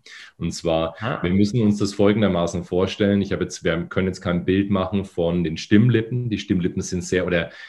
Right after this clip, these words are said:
Speaker 1: Stimmlippen und Stimmbänder ist das Gleiche. Man sagt immer die Stimmbänder, ne? Aber
Speaker 2: Ja.
Speaker 1: korrekterweise wären es die Stimmlippen. Die Stimmlippen sind sehr, sehr klein, sitzen ja im Hals, geraten in Schwingung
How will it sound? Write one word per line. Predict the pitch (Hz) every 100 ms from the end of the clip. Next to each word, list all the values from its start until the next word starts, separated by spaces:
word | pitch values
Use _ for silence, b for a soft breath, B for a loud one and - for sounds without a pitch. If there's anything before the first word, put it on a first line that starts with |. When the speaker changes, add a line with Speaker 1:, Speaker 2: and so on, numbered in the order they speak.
| B _ _
Speaker 1:
Stimmlippen | - - 131 143 123 127 139 120
und | 101
Stimmbänder | - 98 98 87 95 110 120
ist | - -
das | -
Gleiche. | - 73 82 92
Man | 71
sagt | 69 78
immer | 87 78
die | 71
Stimmbänder, | - 73 76 78 71 67
ne? | 71 107 151 -
Aber | 78 90
Speaker 2:
Ja. |
Speaker 1:
korrekterweise | 90 113 92 90 - 87 82 85 82
wären | 76 76
es | -
die | -
Stimmlippen. | - 67 65 64 - - B B B B
Die |
Stimmlippen | - 98 92 107 101
sind | - 90
sehr, | 87 101 107
sehr | 113 92
klein, | - 82 95 185 208 - _ _ _ _ _ _ -
sitzen | - 127 127 131 104
ja | 82
im | 76 73
Hals, | 82 113 151 -
geraten | 87 76 78 92 104
in | 69 80
Schwingung | - 90 101 117 110 151 190